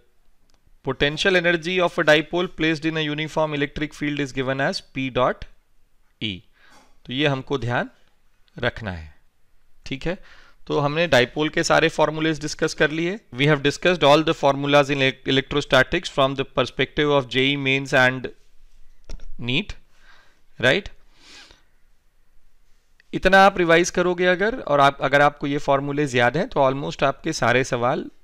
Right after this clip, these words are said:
इलेक्ट्रोस्टैटिक्स के आप अटेम्प्ट कर पाओगे जेई मेंस और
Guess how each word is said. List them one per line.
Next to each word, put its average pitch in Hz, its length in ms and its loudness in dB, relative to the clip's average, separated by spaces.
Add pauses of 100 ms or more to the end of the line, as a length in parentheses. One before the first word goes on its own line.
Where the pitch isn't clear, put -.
(120)
इलेक्ट्रोस्टैटिक्स 120 720 -4
के - 140 -4
आप 160 200 0
अटेम्प्ट 139 340 -8
कर 139 220 2
पाओगे 151 460 0
जेई 135 300 -2
मेंस 143 420 -4
और 165 320 -4